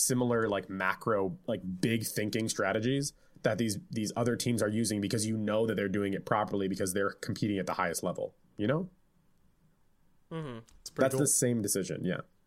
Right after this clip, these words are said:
Speaker 3: Good idea.
Speaker 1: Yeah.
Speaker 2: My, my prediction is that Winston becomes number one on the list by next month.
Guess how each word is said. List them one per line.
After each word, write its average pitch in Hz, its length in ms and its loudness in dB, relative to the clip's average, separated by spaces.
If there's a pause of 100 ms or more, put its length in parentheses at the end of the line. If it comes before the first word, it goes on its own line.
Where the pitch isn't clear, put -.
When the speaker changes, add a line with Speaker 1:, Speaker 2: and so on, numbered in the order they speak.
(420)
Speaker 3:
Good 131 120 -4
idea. 113 260 -8 (480)
Speaker 1:
Yeah. 262 180 0 (420)
Speaker 2:
My, 156 240 0 (120)
my 160 120 2
prediction 156 420 -2
is 131 140 -4
that 123 440 -2
Winston 131 540 -8
becomes 131 340 -12
number 123 200 -8
one 120 300 -8 (100)
on 131 80 -12
the 127 60 -10
list 131 320 -10
by 131 80 -10
next 117 240 -12
month. - 200 -14